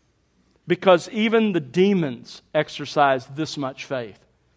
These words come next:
It's what James says in James two nineteen. "You believe that God is one, you do well. The demons also believe and shudder." Listen, folks, the demons know good theology,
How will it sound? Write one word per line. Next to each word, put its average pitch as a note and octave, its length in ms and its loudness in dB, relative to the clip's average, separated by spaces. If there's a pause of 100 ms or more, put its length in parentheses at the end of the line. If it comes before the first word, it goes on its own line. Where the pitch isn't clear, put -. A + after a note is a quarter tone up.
(120)
It's - 120 -20
what F3+ 200 4
James F3 340 0
says C#3 240 -2
in C#3 100 -6
James D3 260 -4
two E3 160 -4
nineteen. D3+ 600 -2 (720)
"You E3 140 -4
believe E3+ 320 2
that F#3 100 2
God F3+ 260 6
is F3+ 140 -2
one, G#3+ 400 2 (220)
you D#3 140 -4
do F#3 180 -2
well. G3+ 460 4 (260)
The D#3+ 100 0
demons A3+ 480 2
also B3+ 580 6
believe G3 640 4
and G3+ 260 0
shudder." A3 600 4 (560)
Listen, C#4 240 2
folks, G#3 300 6
the A3 120 0
demons C4 600 4
know B3+ 580 6 (480)
good B3 240 4
theology, B3 840 4